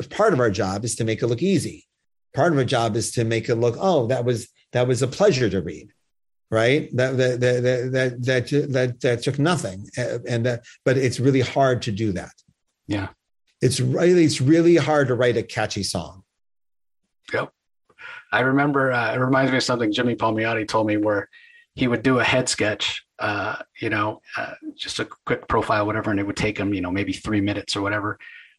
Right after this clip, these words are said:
Speaker 2: Uh, and, and, you know, he would charge, like, five, ten bucks. And I, somebody was like, "Man, five bucks, ten bucks for that?" It's like, "You're not paying for the, the three minutes it took me to do that. You're paying for the thirty <laughs> years I spent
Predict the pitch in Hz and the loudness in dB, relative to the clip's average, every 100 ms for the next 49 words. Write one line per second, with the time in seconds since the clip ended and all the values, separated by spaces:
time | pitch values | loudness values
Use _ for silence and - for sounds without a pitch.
0 | - - 101 - - 107 - - 104 - | -8 -4 -4 -6 -8 -8 -6 -6 -6 -8
1 | _ 113 104 123 107 - 87 87 - 82 | _ -6 -4 -4 -4 -2 -2 -2 -6 -6
2 | 87 - 92 87 90 87 85 - - - | -6 -6 -4 -4 -6 -6 -8 -10 -10 -4
3 | 104 98 92 - 95 - - - - 90 | -2 -2 -4 -6 -10 -10 -14 -8 -8 -4
4 | 151 - 139 143 - - - - 120 104 | -4 -4 -4 -2 -4 -4 -6 -6 -8 -6
5 | 120 131 - - - 180 185 156 120 117 | 0 2 2 0 0 0 0 0 -2 -4
6 | - _ _ - - - _ - 147 143 | -6 _ _ -8 -8 -8 _ 2 6 6
7 | 123 107 - - - - 123 101 - 101 | 4 0 -8 -6 -8 -6 -4 -4 -2 -2
8 | 87 - _ - - - 117 - 170 175 | -4 -10 _ -20 -18 -4 0 2 2 4
9 | 151 123 - - 208 220 196 160 165 131 | 2 0 0 0 2 2 2 2 2 2
10 | 131 127 - 117 123 | 0 -2 -2 -2 -2